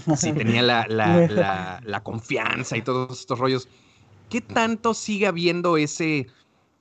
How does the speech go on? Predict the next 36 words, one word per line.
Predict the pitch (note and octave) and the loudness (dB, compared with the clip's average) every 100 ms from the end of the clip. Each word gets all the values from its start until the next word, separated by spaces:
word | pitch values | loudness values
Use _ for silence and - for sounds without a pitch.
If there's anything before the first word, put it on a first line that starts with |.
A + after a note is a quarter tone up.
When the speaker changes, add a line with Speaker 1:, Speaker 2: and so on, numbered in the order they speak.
| _ _ _ _ - - | _ _ _ _ -10 -4
Speaker 1:
pues, | D3 | 0
no | G3 | 2
sé, | - E3 D3 | 4 4 4
esas | D#3 G3+ - | 2 0 0
prácticas | - D3+ D3+ - C#3 B2 A2+ - | 0 0 0 -6 -2 -2 -2 -6
casi | D3 C3+ - D3 | -8 -6 -8 -6
como | A#2+ A2 G2+ G2 | -2 0 2 2
de, | G2+ G2 F2+ E2 - - _ _ - | 4 4 2 -4 -14 -20 _ _ -2
como | G#2 G2+ | 2 4
de | G2 | 2
feeling, | - E3+ E3 D3+ B2+ A2+ | 0 0 4 4 4 2
como | A2 A#2+ A2+ | 0 2 4
de | A2 | 4
magia | B2+ D3 C#3+ - - D3 A2 - | 2 0 -2 -8 -6 -6 -6 -6
casi, | B2 - - A#2 | -8 -6 -4 0
¿no? | A2+ C#3+ | 2 0
Como | C3+ A2 G#2+ | 0 0 2
de, | G#2+ G2 - - - | 2 2 -2 -20 -4
no | C#3 D3 | 0 2
sé, | D#3+ D3 A#2+ A2+ | 2 2 0 -6
como, | B2 B2+ A#2 A2+ | -10 -10 -10 -8
como | A#2 B2 | 0 4
de | B2 | 4
hechicería | B2 D#3 - E3 F3+ F#3+ E3+ C3 | 4 0 0 2 4 6 6 2
que | C#3+ | -2
dicen | D3 D3 D3 | -2 -2 -4
los | B2+ | -2
scouts, | C#3+ C3+ C#3 | -2 -2 0
"No, | D3 | -2
hombre, | D#3+ D3+ | -2 -4
este | D3+ D3+ | -8 -4
cuate | D3+ D3+ | -4 -4
es | C3+ | -4
bueno | B2+ D3+ D#3 | -2 0 0
porque | C3+ A2 G#2+ | -2 -4 -4
tiene, | - C#3 C#3+ C3+ | 0 0 2 0